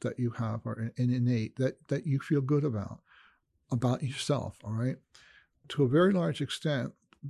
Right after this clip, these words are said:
you know, it's just like the parable in the, in the, uh, Gospels, you know, the talents that God has given to those men,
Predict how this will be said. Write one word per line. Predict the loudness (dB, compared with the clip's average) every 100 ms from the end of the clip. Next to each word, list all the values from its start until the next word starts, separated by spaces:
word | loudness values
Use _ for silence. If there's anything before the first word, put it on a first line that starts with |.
| -14 -14 -14 -14 -2
you | 0
know, | 0
it's | 0
just | 0
like | 0 0
the | -4
parable | 0 2 2 0
in | 0 -2
the, |
in | -2 -4 -2
the, | -4 -4
uh, | -6 -6
Gospels, | -4 -4 -4 -8 -8 -14 -20 -20 -4
you | 0
know, | 0 0
the | -4
talents | -6 -2 0 2 0
that | -4
God | -2 0 0
has | -2
given | 0 0 0
to | -2 0 0 0 -4
those | -4 -2 0 0
men, | 0 2 0 -2